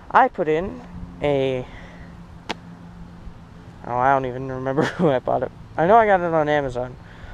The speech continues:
Uh, a, uh, light bar wiring harness with two leads.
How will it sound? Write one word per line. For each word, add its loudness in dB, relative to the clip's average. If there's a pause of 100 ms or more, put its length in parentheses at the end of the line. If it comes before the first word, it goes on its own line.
(140)
Uh, 6 (120)
a, 0 (760)
uh, 0 (920)
light 4
bar 6
wiring 6
harness -2
with -18
two 0
leads. 0